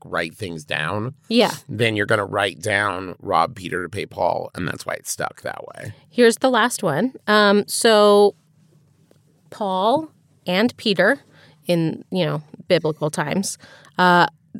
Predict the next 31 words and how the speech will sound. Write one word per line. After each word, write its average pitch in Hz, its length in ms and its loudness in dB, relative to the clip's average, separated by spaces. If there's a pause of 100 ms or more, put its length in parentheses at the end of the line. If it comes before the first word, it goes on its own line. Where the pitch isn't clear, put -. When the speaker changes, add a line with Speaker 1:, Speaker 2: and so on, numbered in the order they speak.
(280)
Speaker 2:
later, 208 460 4
they 185 200 0
shared 175 680 2 (100)
the - 160 -6
same 170 280 2
feast - 280 -4
day, 320 260 0 (420)
and 175 440 0
it 165 140 0
was 185 200 2
quite 202 320 -2 (120)
common 185 440 0
to - 120 -12
hear 202 480 -2
their 208 200 0
names 208 320 -2
together. 220 600 -4 (480)
Um, 170 320 2
and 180 180 0
so 196 160 4
it 175 80 4
was 175 160 2
kind 185 260 -2
of 175 80 0
assumed 180 520 0
that 170 180 0
they 175 120 2
became 170 420 -2
kind 170 220 -4
of 160 80 -4
a, 156 160 -2